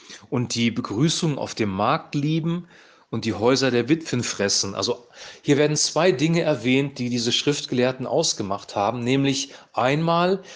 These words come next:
sie haben die Ehre und das Ansehen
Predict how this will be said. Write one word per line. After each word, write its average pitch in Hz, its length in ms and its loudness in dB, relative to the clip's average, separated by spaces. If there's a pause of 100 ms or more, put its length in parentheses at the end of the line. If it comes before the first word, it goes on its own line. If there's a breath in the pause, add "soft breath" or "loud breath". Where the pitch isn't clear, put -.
(120)
sie 123 240 0
haben 117 140 0
die 123 280 -4
Ehre 151 580 4 (200 loud breath)
und 107 140 -8
das - 220 -2
Ansehen 131 760 0